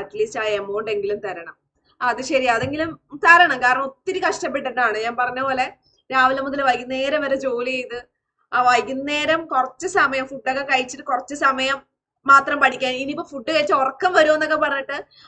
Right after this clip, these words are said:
അവൻ അങ്ങനെയായിരുന്നു. ഫു-, ഫുഡ് കഴിച്ച ഉറക്കം വരുമെന്ന് പറഞ്ഞിട്ട് പല സമയം ഫുഡൊന്നും കഴിക്കാതെ എല്ലാം പഠിച്ചു കഴിഞ്ഞ് അന്നത്തെ ടാർഗറ്റ് ഒക്കെ കുറച്ച് പഠിച്ചു കഴിഞ്ഞ് രാത്രി അത് കഴിഞ്ഞിട്ട് ഫുഡ് കഴിച്ച് ഉറങ്ങുന്ന ഒത്തിരി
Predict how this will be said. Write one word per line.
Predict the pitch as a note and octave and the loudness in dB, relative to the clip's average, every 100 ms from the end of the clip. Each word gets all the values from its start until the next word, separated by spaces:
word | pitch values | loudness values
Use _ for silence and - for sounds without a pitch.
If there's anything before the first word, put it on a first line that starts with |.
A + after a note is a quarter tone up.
| - | 2
അവൻ | C4+ F4 | 4 4
അങ്ങനെയായിരുന്നു. | E4+ E4 C#4+ A#3+ A3+ | 2 0 -2 -4 -8
ഫു-, | - - | -12 -12
ഫുഡ് | C4 D#4 | -6 -2
കഴിച്ച | D4 D4+ | 0 0
ഉറക്കം | C4+ D#4+ | -2 -2
വരുമെന്ന് | D#4 C#4+ C#4+ | -2 -2 -4
പറഞ്ഞിട്ട് | - C4 | 2 2
പല | C4+ | 2
സമയം | D4 D4 C#4 | -4 -8 -12
ഫുഡൊന്നും | B3 C#4 C#4+ | -10 -8 -2
കഴിക്കാതെ | C4+ C4 C4+ C4 E4 - - - - | -2 0 0 0 -2 -6 -20 -14 -8
എല്ലാം | A#3+ C4 C#4 D4+ - | -2 6 8 8 6
പഠിച്ചു | B3 G#3 - F4 | 2 0 -6 -2
കഴിഞ്ഞ് | B3+ A#3+ B3+ | 0 0 -4
അന്നത്തെ | C#4+ C4 C4+ C#4 | -4 -4 -4 0
ടാർഗറ്റ് | B3+ A#3+ B3+ B3+ | 2 2 0 -6
ഒക്കെ | A#3+ B3 | -2 -2
കുറച്ച് | B3+ | -2
പഠിച്ചു | - A3+ G#3+ D4 | -4 -4 -4 -6
കഴിഞ്ഞ് | A#3 A3 D4 | -4 -4 -2
രാത്രി | C4+ A3+ A3+ C4+ | 2 2 2 -2
അത് | A#3+ A3 | -2 -2
കഴിഞ്ഞിട്ട് | A#3 G#3+ A#3+ C4 D4+ | -2 -2 -2 -8 -12
ഫുഡ് | C#4 A3+ A3+ | -14 -8 -6
കഴിച്ച് | A#3 A#3 | -6 -6
ഉറങ്ങുന്ന | C4+ A#3 A#3+ C4+ | -8 -8 -6 -4
ഒത്തിരി | C4+ - G4+ | -4 -4 0